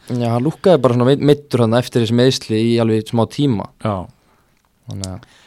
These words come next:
Speaker 2: En svo hérna í, eh, Watford-leiknum til dæmis að þá, eh, hugsaði maður, „Jæja, gamli Sala er kominn aftur.“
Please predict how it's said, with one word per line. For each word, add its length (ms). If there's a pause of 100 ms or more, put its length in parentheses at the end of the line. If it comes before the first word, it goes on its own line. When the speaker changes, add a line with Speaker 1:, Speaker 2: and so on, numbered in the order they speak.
(120)
Speaker 2:
En 80
svo 240 (160)
hérna 500 (380)
í, 160 (680)
eh, 240
Watford-leiknum 840
til 120
dæmis 400
að 160
þá, 120 (480)
eh, 280
hugsaði 240
maður, 160
„Jæja, 260
gamli 280
Sala 420
er 180
kominn 260
aftur.“ 260